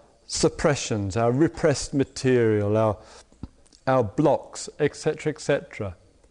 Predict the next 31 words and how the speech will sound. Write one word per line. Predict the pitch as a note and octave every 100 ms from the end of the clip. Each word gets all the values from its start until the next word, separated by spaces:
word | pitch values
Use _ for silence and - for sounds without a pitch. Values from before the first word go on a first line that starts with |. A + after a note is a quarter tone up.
| _
And | - C#3+
so | F3
there's | E3 E3+ D#3+
an, | F3 - D#3+ - F#3+ _ _ - E3+
an | D#3
encouragement, | D#3 - F#3+ F#3+ F3+ D3+ - C3 A2+ G#2+ -
and | C#3 C3+ C3 B2 - - - -
an |
increasing | C#3 - F3 E3 - D#3
number | D3+ D3+ C#3+ D3
of | C3+ -
people | - G3+ G3 - B2+ A2 G2 - - - - _
are | C#3 C3
willing, | D3+ A3 F3 A#2+ F#2+ F#2 F#2+ - _ _ -
and | C3 B2
often | B2+ - A#2 - _ -
quite | - C#3+ C3+
courageously, | - C3 D3+ D#3+ D3 A#2+ B2+ A2+ - A#2 A#2 G#2 - - -
are | B2+
willing | C#3 F3+ E3+ E3
to | - D3 C#3 - - -
open | F3+ F#3 F#3 F3 E3
up | C3+ A#2+ A2+ C3+
with, | D#3+ C#3+ A#2+ B2 -
within | D#3+ C3+ B2 B2 G#2+ A2
and | A#2 G#2+
to | B2 - - - -
explore | C3 - - - E3 E3+ D#3+ D#3+ D3+
and | D#3 C#3+
to | D3
share. | - - D#3+ B2+ G#2+ F#2